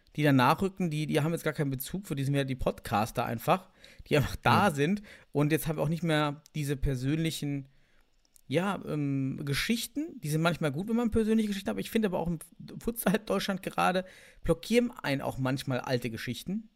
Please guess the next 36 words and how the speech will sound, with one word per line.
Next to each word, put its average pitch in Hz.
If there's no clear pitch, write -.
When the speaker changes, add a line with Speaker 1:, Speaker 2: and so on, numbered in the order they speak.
Speaker 1:
Ja, -
ja, -
das 127
Speaker 2:
Genau. 139
Speaker 1:
waren -
auch 127
die 147
damals, 127
weißt 113
du? 196
Speaker 2:
Genau, 98
genau. 113
Also 101
vorurteilsfrei 120
begegnet 139
Speaker 1:
Ja. 156
Speaker 2:
man 156
einem. 175
Ähm, 120
und 123
ein 139
Punkt, 175
der 113
mir 117
da 110
in 104
den 113
Sinn 120
kommt, 185
den 117
ich 113
eigentlich 117
ganz 104
geil 113
finde, 98
ist, 123